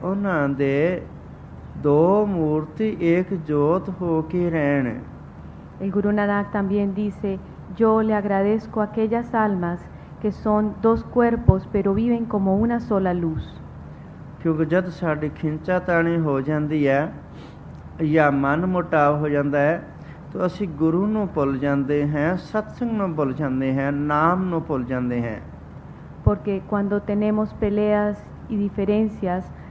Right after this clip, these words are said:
Speaker 2: nos olvidamos del maestro, nos olvidamos del satsang, nos olvidamos de Dios।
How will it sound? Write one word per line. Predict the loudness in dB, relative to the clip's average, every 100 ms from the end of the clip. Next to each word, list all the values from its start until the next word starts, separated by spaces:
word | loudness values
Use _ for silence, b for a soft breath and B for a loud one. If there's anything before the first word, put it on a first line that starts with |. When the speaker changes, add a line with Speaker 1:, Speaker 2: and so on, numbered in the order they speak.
| -2
Speaker 2:
nos | -2 2
olvidamos | 2 4 4 4 2 2
del | 2
maestro, | 4 4 2 2 -2 -4 -4 -4 B B -4
nos | -2 0
olvidamos | 2 4 4 4 2
del | 0 0 -2
satsang, | -2 -2 -2 0 -2 -6 B -14 -6
nos | -2 -2
olvidamos | 2 4 4 4 2 2
de | 0 2
Dios। | 0